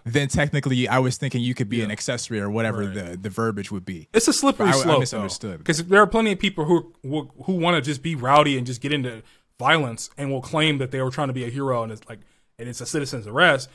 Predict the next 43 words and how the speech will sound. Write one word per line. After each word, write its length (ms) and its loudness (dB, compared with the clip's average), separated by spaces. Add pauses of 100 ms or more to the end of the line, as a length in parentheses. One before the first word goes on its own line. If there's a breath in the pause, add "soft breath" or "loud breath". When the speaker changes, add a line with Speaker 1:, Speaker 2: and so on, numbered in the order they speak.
(180 soft breath)
Speaker 2:
versus 260 2
people 220 2
who 80 6
legitimately 580 2
feel 180 -4
like 180 0
they 120 -4
have 140 -2
the 120 -10
agency 460 -4
and 100 -10
training 360 -4
and 100 -8
whatever 380 -10 (240)
to 100 -2
save 260 2
a 40 2
lot 180 0
of 60 -8
lives. 320 -4
They're 80 -12
just, 240 -12
they're 100 -6
just 220 -10
not 160 -10
law 160 0
enforcement. 420 -12
I 40 -14
just 180 -10
feel 80 0
like 100 2
Speaker 1:
Right. 80 -4
Speaker 2:
it's 120 -8
a, 140 -8 (600)
a 100 -8
slippery 500 -2
slope 360 -4
is 100 -16
what 140 -10
I'm 120 -8
trying 200 -16
to 80 -16
say. 220 -16